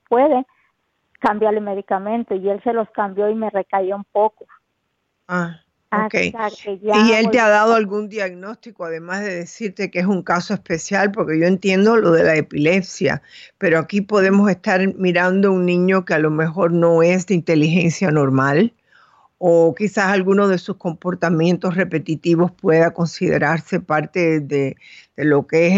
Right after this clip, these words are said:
Speaker 2: el espectro de, de los niños que tienen autismo, ¿no? ¿Alguien te ha
Speaker 1: Sí,
Speaker 2: hablado
Speaker 1: él
Speaker 2: de esto?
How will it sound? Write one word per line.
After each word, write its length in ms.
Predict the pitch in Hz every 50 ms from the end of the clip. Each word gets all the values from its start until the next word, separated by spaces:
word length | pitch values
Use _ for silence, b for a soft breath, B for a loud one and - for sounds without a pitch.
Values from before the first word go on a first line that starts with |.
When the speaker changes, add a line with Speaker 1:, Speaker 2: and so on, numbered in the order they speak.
| 196 151
Speaker 2:
el 120 | 147 147
espectro 880 | 156 - - _ 180 170 165 165 - 196 175 165 165 165 147 - - - _ _
de, 460 | - 190 165 170 165 - 151 156 - -
de 220 | 180 170 196 175 156
los 160 | 156 160 151
niños 280 | 170 180 170 175 185 180
que 120 | - 180
tienen 320 | - - 160 156 160 156 147
autismo, 720 | 143 147 - - - 247 262 220 165 151 - - - -
¿no? 340 | - 202 208 262 285 - _ B B B B B B B B B
¿Alguien 360 | - 180 185 185 226 233 220
te 80 | 196 208
ha 60 | 196
Speaker 1:
Sí, 40 | 202
Speaker 2:
hablado 300 | 190 190 196 202 214 220
Speaker 1:
él 60 | 208
Speaker 2:
de 160 | 208 220 247
esto? 340 | 254 - _ _ - 320 339